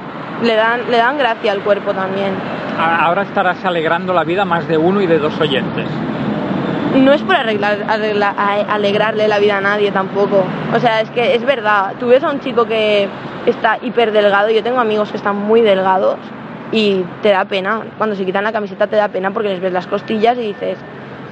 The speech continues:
Speaker 1: y están muy acomplejados de decir, "Quiero engordar", y después te ves a otro que está medianamente bien, que tiene su barriguita, tus, sus chichillas y la, lo, le ves atractivo,
Speaker 2: Mm.
Speaker 1: y te dicen, "No, es que yo quiero adelgazar", y dices, "Mira, la suerte que tienes",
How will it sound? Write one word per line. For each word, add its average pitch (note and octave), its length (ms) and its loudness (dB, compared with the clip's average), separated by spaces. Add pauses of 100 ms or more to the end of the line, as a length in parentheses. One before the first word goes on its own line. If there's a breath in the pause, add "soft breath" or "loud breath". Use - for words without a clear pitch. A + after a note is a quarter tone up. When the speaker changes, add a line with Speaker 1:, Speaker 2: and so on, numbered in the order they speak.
(420)
Speaker 1:
y A#3 80 4
están G#3 240 2
muy A3 220 0
acomplejados A#3 640 0
de B3+ 80 2
decir, G#3+ 320 -2
"Quiero G3 220 4
engordar", G#3 500 2
y G3+ 120 -4
después - 320 -2
te A#3 80 2
ves A#3 100 4
a G3 120 4
otro G#3+ 200 0
que F#3 60 -6
está F#3 300 0
medianamente G3+ 760 0
bien, G3+ 320 0
que F#3+ 80 -4
tiene G3 180 0
su A3+ 120 0
barriguita, F#3+ 440 0
tus, F#3+ 140 -12
sus G3 160 -2
chichillas G3 480 0
y F#3+ 220 0
la, F3+ 120 -2
lo, F3 140 0
le F3+ 120 4
ves F3+ 140 4
atractivo, G#3 600 0
Speaker 2:
Mm. - 420 -12
Speaker 1:
y B3+ 60 2
te B3 60 6
dicen, A#3+ 200 0
"No, C4+ 80 -2
es C4 80 -6
que B3+ 80 -6
yo B3+ 80 2
quiero C#4 140 4
adelgazar", G#3 400 2
y G3+ 60 2
dices, F#3 200 -4
"Mira, F#3+ 220 -2
la F#3 100 0
suerte F#3+ 320 2
que G#3+ 100 2
tienes", G#3 360 -2